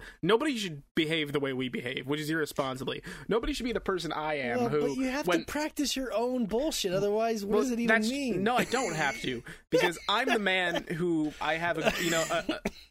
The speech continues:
Speaker 1: my friends that wanna go out to a night at the bars or something. Obviously not now. This is pre-covid, and I'll insist on having everyone over to my place for a drink first,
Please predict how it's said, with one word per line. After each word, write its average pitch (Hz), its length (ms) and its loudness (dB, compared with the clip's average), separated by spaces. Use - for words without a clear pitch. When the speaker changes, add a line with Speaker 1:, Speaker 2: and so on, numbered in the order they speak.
Speaker 1:
my 160 160 0
friends 214 240 -2
that 180 80 -2
wanna 175 180 -2
go 165 100 -2
out 156 180 0
to 151 120 -2
a 143 60 -2
night 147 160 -2
at 131 80 -6
the 135 60 -4
bars 185 380 0
or 190 60 -2
something. 196 320 -2
Obviously 156 300 -2
not 135 180 -2
now. 139 220 -2
This 127 100 -6
is 127 120 -6
pre-covid, 151 640 -4
and 160 100 0
I'll 175 140 0
insist 190 580 0
on 156 160 0
having 160 300 -2
everyone 151 320 0
over 147 160 -2
to 143 80 0
my 143 240 0
place 147 260 -2
for 147 140 -2
a 139 60 -4
drink 135 280 -4
first, 131 380 -4